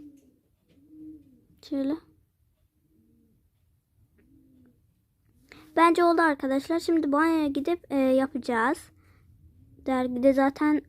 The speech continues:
e, kaynar suya karıştırdığımızda direkt zaten yapıyormuşuz. Evet, şimdi,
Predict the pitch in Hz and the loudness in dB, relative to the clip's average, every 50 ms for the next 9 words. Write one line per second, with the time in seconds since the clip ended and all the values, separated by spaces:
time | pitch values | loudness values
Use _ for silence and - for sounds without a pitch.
0 | - - 262 269 262 262 262 262 262 - - - - 294 277 277 277 294 294 - | -8 -4 -2 0 2 2 0 0 -2 -6 -12 -8 -2 0 2 2 2 0 0 0
1 | 294 285 285 277 277 - - 294 277 277 277 269 - - - 262 254 254 269 262 | 0 0 0 -2 -4 -4 -2 0 2 2 0 0 -4 -8 -10 -8 -4 -4 -4 -2
2 | 262 254 254 262 269 285 320 381 403 - _ _ _ _ - - - 370 269 277 | -2 -4 -4 -6 -4 -4 -4 -4 -4 -6 _ _ _ _ -20 -18 -12 -6 0 2
3 | 277 302 349 - - - - - - - - 269 - 339 349 359 330 294 285 285 | 2 2 2 -2 -4 -12 -16 -16 -12 -10 -10 -8 -2 0 2 2 2 0 0 0
4 | 285 262 226 - - - - - 311 403 - _ _ _ _ _ _ _ _ _ | 0 0 0 -2 -6 -8 -6 -4 -4 -4 -4 _ _ _ _ _ _ _ _ _
5 | _ _ _ _ _ _ _ _ _ _ _ _ - - _ _ _ _ - - | _ _ _ _ _ _ _ _ _ _ _ _ -20 -20 _ _ _ _ -20 -12
6 | - 240 226 208 226 - - - 320 302 294 285 294 294 339 359 | -8 -6 -4 -4 -6 -8 -6 -4 -2 0 2 2 2 2 0 -2